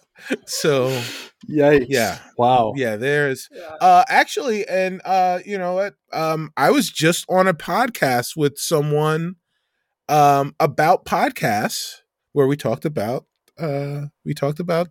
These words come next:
Speaker 1: Discovery Debrief.
Speaker 2: Ah.
Speaker 1: Um, and, uh, and the other guest called me Curcio, which was like
Speaker 2: <laughs>
Speaker 1: taking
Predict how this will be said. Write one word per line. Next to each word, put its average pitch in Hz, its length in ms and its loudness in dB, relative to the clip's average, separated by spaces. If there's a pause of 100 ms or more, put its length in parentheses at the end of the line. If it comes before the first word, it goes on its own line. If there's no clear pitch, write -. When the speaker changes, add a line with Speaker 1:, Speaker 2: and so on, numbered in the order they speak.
(120)
Speaker 1:
Discovery 170 440 -6
Debrief. 120 440 -8
Speaker 2:
Ah. 135 680 0
Speaker 1:
Um, 139 160 -6 (160)
and, 147 420 0
uh, 139 340 2 (520)
and 147 520 2 (360)
the 151 460 0
other 165 540 0 (300)
guest 135 600 -2 (640)
called 160 340 4
me 185 460 0 (1300)
Curcio, 208 1080 -2
which 175 220 -4
was 185 220 2
like 185 520 0 (340)
Speaker 2:
<laughs> - 340 -20
Speaker 1:
taking 240 840 -4